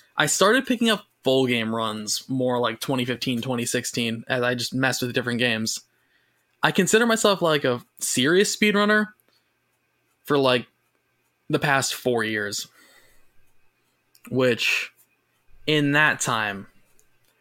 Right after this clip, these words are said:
I kinda just had that lackadaisical approach at first when it came to speedrunning, where it's just like, "I'm just gonna play, I'm gonna have fun, and if I get good, I get good." And, and it was about mid-twenty eighteen, I think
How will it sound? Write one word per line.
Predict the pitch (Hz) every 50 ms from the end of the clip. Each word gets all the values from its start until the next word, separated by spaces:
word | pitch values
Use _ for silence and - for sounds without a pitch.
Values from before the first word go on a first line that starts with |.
| _ _ _ _ _ _ _ _ -
I | 147 156
kinda | - - 143 160 190 208 208
just | 180 190 185 -
had | 175 151 147 135
that | 147 123
lackadaisical | 127 123 127 123 - - 127 123 120 117 - 127 123 120
approach | 117 - - 131 123 123 - - -
at | 117 127 - - -
first | - - - - 107 113 131 151 151 - - -
when | 170 160
it | 151
came | - 175 170 165
to | 165
speedrunning, | 165 - - 175 165 170 170 165
where | 156 147
it's | 139 135
just | 143 143
like, | 143 139 - - _ - - - _ _ _ _ _ -
"I'm | 381 - 233
just | 190 - -
gonna | 170 127 113
play, | 117 - - 226 226 214 202
I'm | 202 226 233
gonna | 226 196 160
have | 151 147 135 135 131
fun, | - - 240 226 208 160 139 147 151 - - _ _ _ _ _ _ _ _ _ _ _ _ _ _ _ _
and | - 160 160 160 160 170
if | 165
I | 202 202
get | 214 233 214 214
good, | 247 247 254 240
I | 240
get | 240 254 247 233
good." | - 262 247 156 120 120 120 123 - _ _ _ _ _ _ _ _ _ _ _ - - _ _ _ - - _ _ _ _ _ _ _ _ _
And, | - 135 131 131 131 131 131 131 127 123 120 110 - - - - _ _ _ _ _ _ _ _ _ _ _ _ _ _ _ _ _ _ _ _ _ _ _ -
and | 156 160
it | - 151
was | 175 180 175 170
about | 156 208 226 233 196 185
mid-twenty | 135 127 123 123 131 143 165 165 147 - - - - 151 151 147 147 147 135 120 -
eighteen, | 104 120 123 113 - - - - - 117 113 110 107 107
I | 107 104
think | - 117 113 107 104 107 - - - -